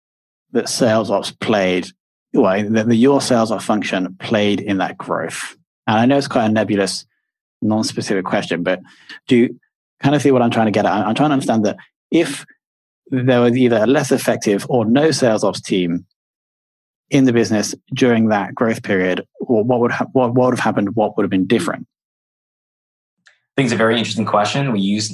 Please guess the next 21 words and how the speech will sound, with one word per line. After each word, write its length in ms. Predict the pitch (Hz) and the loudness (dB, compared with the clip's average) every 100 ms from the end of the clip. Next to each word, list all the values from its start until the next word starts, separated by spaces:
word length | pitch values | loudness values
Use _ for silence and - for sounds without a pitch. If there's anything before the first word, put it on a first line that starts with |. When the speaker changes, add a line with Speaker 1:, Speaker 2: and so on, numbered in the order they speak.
| - | -6
Speaker 2:
that 340 | 104 95 - 98 | -2 0 0 0
very 220 | 98 104 | 0 0
same 240 | - 98 | -2 -4
tactic 540 | - 90 - 107 104 - | -2 -4 -2 -2 -2 -2
in 220 | 90 90 | -2 0
our 160 | 90 87 | 0 -2
sales 400 | - 92 92 90 | 0 0 0 0
motion 280 | 87 104 | 0 0
itself. 380 | 90 - 101 95 - _ | -4 -2 -2 -2 -8 _
So 120 | - | -6
we 160 | 175 175 | -2 -2
say, 320 | - 175 180 - _ _ _ _ _ - | -4 -4 -6 -10 _ _ _ _ _ -4
you 60 | |
know, 160 | 92 90 | -2 0
"You 160 | 95 | 0
have 320 | 95 98 104 104 | 2 2 2 0
maintenance 260 | 104 98 | -2 -2
and 80 | 98 | 0
reliability 560 | 101 95 95 104 104 104 | 0 2 2 2 2 0
needs." 400 | 101 107 117 - | -2 -2 -2 -2
I, 140 | 90 | 0